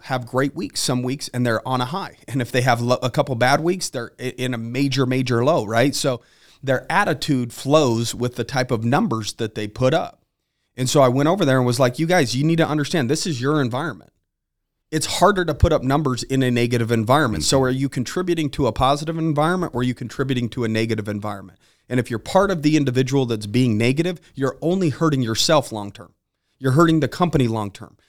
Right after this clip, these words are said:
Speaker 1: You're hurting all the people that you work around long-term, but yet you say that person's your friend, but you wanna spew negativity at that individual that's ultimately gonna just hold them back. So let's check yourself before you wreck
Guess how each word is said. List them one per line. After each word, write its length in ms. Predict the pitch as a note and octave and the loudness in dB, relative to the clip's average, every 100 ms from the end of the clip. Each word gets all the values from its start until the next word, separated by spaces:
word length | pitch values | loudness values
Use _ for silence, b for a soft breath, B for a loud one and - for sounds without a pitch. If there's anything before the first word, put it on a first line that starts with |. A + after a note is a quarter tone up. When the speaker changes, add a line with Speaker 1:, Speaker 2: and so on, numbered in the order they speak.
| _ | _
Speaker 1:
You're 120 | B2+ B2+ | -2 2
hurting 300 | E3 E3 D3+ | 4 4 0
all 200 | C3+ D3+ | 2 4
the 100 | E3 | 4
people 300 | E3+ E3+ D#3+ | 0 -2 -4
that 140 | D3 - | -4 -4
you 100 | C3+ | -4
work 220 | D3+ C3+ | -4 -2
around 280 | B2+ C#3 D#3 | 2 4 4
long-term, 380 | A#2+ G#2+ A#2+ A2 | 0 -2 -2 -2
but 160 | A2+ | -4
yet 180 | C3 C#3 | -4 -8
you 120 | C3+ | -8
say 220 | B2+ C#3 C#3 | -6 -2 0
that 200 | C3+ - | -2 -2
person's 360 | C#3 B2+ B2 | -6 -4 -4
your 100 | A2+ | -4
friend, 440 | G#2+ - A#2 D#3 G#3 b b | -6 -4 -2 -4 -10 b b
but 100 | - | -6
you 140 | B2+ B2+ | 2 4
wanna 220 | C3+ B2 | 4 2
spew 340 | - - C3+ | -2 -2 0
negativity 800 | C3 B2+ A#2+ B2 - C3 D3 F3+ - _ _ | 2 2 2 0 0 0 -2 -6 -16 _ _
at 180 | C3+ C3+ | -2 2
that 160 | C#3+ C#3 | 2 4
individual 560 | C#3 B2+ B2 B2+ E3 | 2 2 2 2 0
that's 200 | D#3 B2+ - | 0 -4 -2
ultimately 520 | B2+ C3+ C#3 C3+ A#2+ | -2 -2 -4 -4 -2
gonna 180 | B2 A#2 | 0 0
just 220 | A#2 A#2 - | -2 -6 -4
hold 220 | B2 A2+ | -4 -2
them 160 | A2 | -4
back. 380 | G2+ G#2+ - _ _ _ _ _ _ _ | -4 -10 -16 _ _ _ _ _ _ _
So 160 | - D#3+ | -2 2
let's 280 | C#3 D3+ - | 2 0 -2
check 520 | - - F3 - - _ _ _ _ | -2 0 -2 -6 -20 _ _ _ _
yourself 800 | C3 C3 - C3 G#2 B2 - - _ _ | 0 2 4 4 4 0 -6 -20 _ _
before 300 | C3 C#3 C3 | -4 2 4
you 160 | B2 | 4
wreck 260 | B2+ D3 - | 4 2 -2